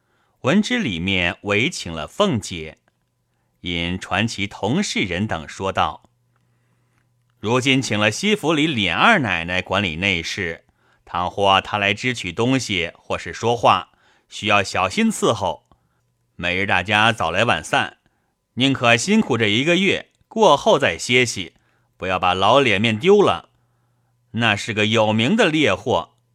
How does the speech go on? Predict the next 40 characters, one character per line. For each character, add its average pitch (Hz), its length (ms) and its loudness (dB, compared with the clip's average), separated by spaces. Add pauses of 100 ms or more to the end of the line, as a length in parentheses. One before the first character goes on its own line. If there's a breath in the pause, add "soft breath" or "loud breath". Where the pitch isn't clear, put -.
(120)
脸 85 220 -6
酸 101 220 -6
心 143 300 -2
硬， 135 260 -2 (480)
一 101 180 -4
时 110 200 -4
恼 95 260 2
了 117 420 0
不 113 120 -2
认 151 180 4
人 110 220 2
的。” 135 240 0 (840)
众 104 240 -4
人 80 260 -6
都 175 280 0
道 104 400 -2 (300)
：“有 156 240 2
理。” 185 260 2 (840)
又 202 220 0
有 98 160 -2
一 85 140 -8
个 95 280 0
笑 95 360 -4
道 87 420 -4 (460)
：“啊， 87 120 -8
论 110 320 0
理， 90 360 -4 (320)
我 117 300 0
们 143 200 2
里 117 160 -2
面 87 440 -6 (140)
也 78 120 -12
该 113 280 0
得 110 140 -8
他 104 200 -2
来 110 140 2
整 95 320 -4
治 196 200 -2
整 92 240 -4
治， 92 320 -10